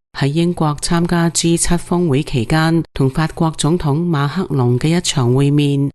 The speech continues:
顯然，拜登又講錯嘢啦。拜登上任以嚟不時口誤，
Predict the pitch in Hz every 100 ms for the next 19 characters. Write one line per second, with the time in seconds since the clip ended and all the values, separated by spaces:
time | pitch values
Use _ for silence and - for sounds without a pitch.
0 | _ _ - 147 180 175 131 123 123 147
1 | 151 175 175 170 143 131 131 131 156 -
2 | 147 147 135 143 151 - - _ - 170
3 | 170 190 202 - 151 165 170 156 147 170
4 | 156 120 127 180 180 - 131 123 131 135
5 | 156 151 151 147